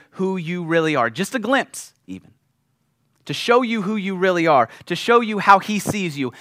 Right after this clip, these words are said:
Not just how he sees you because he's looking through rose-colored glasses, but get us how, but how he sees you because it's the reality of who you are.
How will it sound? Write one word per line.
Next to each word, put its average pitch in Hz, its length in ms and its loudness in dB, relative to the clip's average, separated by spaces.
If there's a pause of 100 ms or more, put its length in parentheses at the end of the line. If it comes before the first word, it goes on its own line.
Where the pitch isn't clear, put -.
(140)
Not 226 180 8
just 247 200 -2
how 214 160 6
he 196 160 -6
sees 208 380 -4
you 175 120 -4
because 175 260 -2
he's 170 120 -6
looking 185 240 -4
through 175 100 -4
rose-colored 175 540 0
glasses, 165 340 6
but 151 120 -8
get 170 140 2
us 160 100 -8 (200)
how, 190 180 4
but 165 220 -2
how 190 180 8
he 185 140 -4
sees 214 320 -4
you 185 80 -6
because 175 320 0
it's 175 160 -2
the 180 100 -4
reality 185 600 8
of 143 100 -2
who 135 100 -8
you 113 240 -8
are. - 160 -12